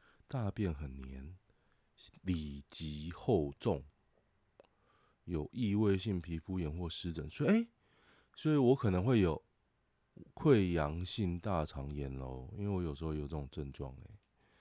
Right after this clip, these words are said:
就是大便很黏，不知道为什么。大便很黏，大家知道怎么回事吗？就是，就是，嗯，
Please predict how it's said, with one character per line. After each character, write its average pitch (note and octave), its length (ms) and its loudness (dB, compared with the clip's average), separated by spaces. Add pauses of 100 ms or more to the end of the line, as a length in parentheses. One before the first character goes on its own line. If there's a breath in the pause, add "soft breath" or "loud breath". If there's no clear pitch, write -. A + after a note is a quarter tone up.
(120)
就 - 140 -6
是 E2+ 60 0
大 E2 260 0
便 D#2+ 180 0
很 C2+ 220 -8
黏， C2 180 -12 (300)
不 E2+ 80 -6
知 - 20 -2
道 - 20 0
为 D#2 80 -2
什 D#2 120 -12
么。 - 80 -12 (760 soft breath)
大 C#3+ 140 -4
便 C#3+ 180 0
很 E2+ 80 -2
黏， D2 160 -4
大 E2+ 100 -2
家 E2+ 120 2
知 E2 60 -2
道 E2+ 100 2
怎 C#2+ 80 -6
么 C2 80 -8
回 C2 80 -8
事 - 220 -12
吗？ C2 180 -12
就 E2 80 -14
是， D#2+ 160 -16
就 F2 100 -12
是， D2+ 480 -8 (1600 soft breath)
嗯， C#2 680 -8